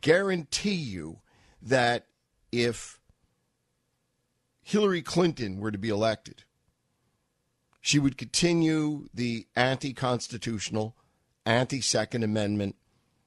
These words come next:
uh, jihad of Barack Hussein Obama, who just never got there. But what he really wanted to do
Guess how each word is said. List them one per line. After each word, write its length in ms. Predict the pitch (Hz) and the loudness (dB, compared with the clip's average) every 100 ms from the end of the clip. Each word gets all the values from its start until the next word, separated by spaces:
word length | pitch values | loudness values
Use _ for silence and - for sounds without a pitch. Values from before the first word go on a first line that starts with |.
| _ _ _ _ _ 71 | _ _ _ _ _ -16
uh, 200 | 71 55 87 | -14 -14 -6
jihad 920 | 90 113 - 135 139 95 60 90 110 _ _ _ _ _ _ _ _ _ - | 0 0 2 4 4 0 -4 -10 -12 _ _ _ _ _ _ _ _ _ 0
of 640 | 113 113 113 107 101 - _ _ _ _ _ _ _ _ _ - | 4 6 4 0 -6 -16 _ _ _ _ _ _ _ _ _ -6
Barack 540 | 113 120 131 135 139 - | 0 4 4 4 0 -6
Hussein 640 | - - - 285 254 214 - _ _ _ _ _ - | 0 4 6 6 2 0 -8 _ _ _ _ _ -4
Obama, 600 | 127 127 143 139 104 - _ _ _ _ | -2 2 2 2 -2 -10 _ _ _ _
who 140 | 131 | -6
just 300 | 131 220 180 | 0 0 0
never 320 | 208 214 185 165 | 2 2 2 -2
got 400 | 165 180 - - | 2 2 2 -8
there. 300 | 90 82 - _ _ _ | -8 -10 -16 _ _ _
But 160 | 95 - | -12 -12
what 480 | 127 120 151 165 143 _ _ _ _ _ - | -16 -4 2 2 0 _ _ _ _ _ -18
he 120 | 131 | -6
really 460 | 135 180 175 147 | 0 4 4 4
wanted 420 | 127 143 135 117 98 | 4 4 4 0 -4
to 80 | 98 | -4
do 500 | 170 165 104 92 | 0 0 0 -4